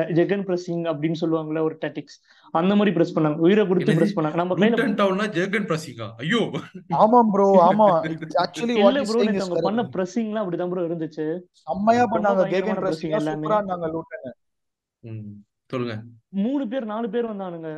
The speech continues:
Speaker 1: ஒருத்தங்கிட்ட இருந்து பால் வாங்க. சாக்கா பக்கம் மார்க் பண்றாங்க. இந்த சைடு பாத்தீங்கன்னா, நம்ம பால் நம்மளால பாஸ் பண்ணி ஆஃப் தாண்டி போகாத அளவுக்கு அந்த அளவுக்கு பிரஸ் பண்ணிட்டு இருந்தாங்க.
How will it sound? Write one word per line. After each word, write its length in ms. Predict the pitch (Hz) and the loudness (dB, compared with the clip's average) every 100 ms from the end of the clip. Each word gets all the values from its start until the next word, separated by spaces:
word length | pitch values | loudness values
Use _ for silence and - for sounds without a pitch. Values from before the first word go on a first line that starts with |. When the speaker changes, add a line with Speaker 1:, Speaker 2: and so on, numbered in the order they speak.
| - | -4
Speaker 1:
ஒருத்தங்கிட்ட 500 | 170 170 185 185 175 | -2 0 2 2 4
இருந்து 160 | 196 175 | 4 4
பால் 260 | 165 175 | 6 4
வாங்க. 220 | 165 156 156 165 _ _ _ _ | 4 0 -4 -6 _ _ _ _
சாக்கா 260 | 202 185 208 | -4 0 0
பக்கம் 260 | 180 190 180 | 0 0 0
மார்க் 280 | 175 180 180 | 0 -2 -2
பண்றாங்க. 280 | 170 175 170 | -2 -2 0
இந்த 180 | 175 202 | 0 0
சைடு 240 | 233 196 175 170 | -2 -4 -8 -8
பாத்தீங்கன்னா, 400 | 185 190 196 226 | -8 -6 -4 -2
நம்ம 240 | 202 180 180 - | -2 -2 -4 -4
பால் 280 | 160 180 233 | -2 0 -2
நம்மளால 540 | 214 196 196 190 202 233 226 | -4 -8 -6 -6 -6 -6 -6
பாஸ் 280 | 185 196 | -6 -6
பண்ணி 220 | - 196 240 240 | -6 -2 -2 -2
ஆஃப் 260 | 165 180 185 | -2 -4 -4
தாண்டி 260 | 190 202 214 | -6 -4 -4
போகாத 540 | 190 202 202 196 190 180 | -2 -2 0 0 -2 -4
அளவுக்கு 320 | 170 208 208 | -6 -6 -6
அந்த 180 | 190 180 | -6 -4
அளவுக்கு 240 | 190 190 | -6 -6
பிரஸ் 180 | 175 175 | -6 -8
பண்ணிட்டு 260 | 170 160 160 | -8 -6 -4
இருந்தாங்க. 300 | 156 151 | -6 -6